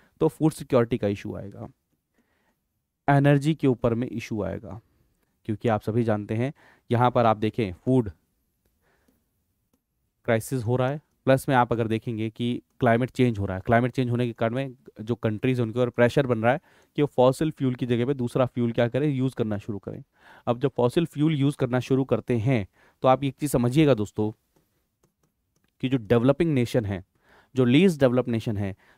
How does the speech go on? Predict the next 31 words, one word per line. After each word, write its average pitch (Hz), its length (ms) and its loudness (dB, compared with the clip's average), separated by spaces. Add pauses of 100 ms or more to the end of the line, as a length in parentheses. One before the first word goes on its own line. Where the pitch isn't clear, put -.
जो 151 220 0
आइलैंड 147 340 4
कंट्री 131 320 -2
हैं, 151 60 2
वो 139 120 2
अभी 131 180 2
भी 131 100 -4
क्या 120 160 -2
करते 117 260 -6
हैं, 131 60 -2
इनके 107 180 -4
ऊपर 101 200 -6
में 120 140 -2
डिपेंड 190 320 2 (440)
करते 107 260 -6
हैं। 98 120 -10 (400)
तो 175 60 4
ये 185 100 6
सारे 170 260 6
के 180 60 -2
सारे 151 260 0
क्या 156 120 2
हैं, 180 120 2
इश्यूज 120 480 -4
हैं। - 140 -20 (400)
मैं 104 100 -4
फिर 127 200 -12
in 127 160 -4
short 117 220 -2
आपको 110 220 -6
बताऊं, 113 260 -4